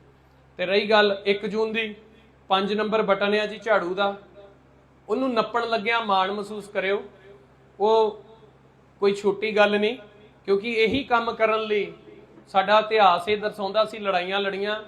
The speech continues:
ਜਾਨਾਂ ਗਵਾਈਆਂ, ਕਿਰਪਾਨਾਂ ਚੱਕਣੀਆਂ ਪਈਆਂ, ਹਥਿਆਰ ਚੱਕਣੇ ਪਏ, ਫਿਰ ਜਾ ਕੇ ਹੱਕ ਮਿਲਦੇ ਸੀ। ਇਹ ਪਹਿਲੀ ਵਾਰੀ ਹੈ ਕਿ ਮੈਂ ਤੁਹਾਨੂੰ ਇਹ ਨਹੀਂ ਕਹਿਣ ਆਇਆ ਕਿ ਤਲਵਾਰਾਂ ਤਿਆਰ ਰੱਖਿਓ, ਇੱਕ ਜੂਨ ਨੂੰ ਆਪਾਂ ਲੜਾਈ ਲੜਨੀ, ਨਹੀਂ।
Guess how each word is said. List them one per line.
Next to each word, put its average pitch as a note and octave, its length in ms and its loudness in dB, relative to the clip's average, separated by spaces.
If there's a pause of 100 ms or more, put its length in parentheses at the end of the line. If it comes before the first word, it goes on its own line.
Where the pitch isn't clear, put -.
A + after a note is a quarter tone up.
(600)
ਜਾਨਾਂ G3+ 440 2
ਗਵਾਈਆਂ, G#3+ 480 2
ਕਿਰਪਾਨਾਂ G#3+ 600 -4
ਚੱਕਣੀਆਂ G#3+ 440 -6
ਪਈਆਂ, G#3+ 320 -6
ਹਥਿਆਰ G3+ 420 0
ਚੱਕਣੇ G#3 360 -8
ਪਏ, G#3+ 220 -4
ਫਿਰ G#3 260 0
ਜਾ F#3+ 180 2
ਕੇ G3 200 -4
ਹੱਕ F#3 200 -4
ਮਿਲਦੇ E3+ 380 -8
ਸੀ। G3 200 -12 (380)
ਇਹ A#3 80 -2
ਪਹਿਲੀ C4+ 400 2
ਵਾਰੀ A#3 300 2
ਹੈ A3+ 100 0 (440)
ਕਿ A3 80 -10
ਮੈਂ A3 140 0
ਤੁਹਾਨੂੰ G#3 320 2
ਇਹ A3 120 4
ਨਹੀਂ A#3 120 -4
ਕਹਿਣ A3+ 220 0
ਆਇਆ G#3 400 4 (240)
ਕਿ G#3 60 -10
ਤਲਵਾਰਾਂ G#3 520 4
ਤਿਆਰ G#3 280 4
ਰੱਖਿਓ, G#3 240 -2
ਇੱਕ G#3 140 -2
ਜੂਨ G3+ 220 -6
ਨੂੰ G#3+ 140 -2
ਆਪਾਂ G3+ 220 -2
ਲੜਾਈ F#3 260 0
ਲੜਨੀ, F#3 360 -4
ਨਹੀਂ। G#3+ 260 0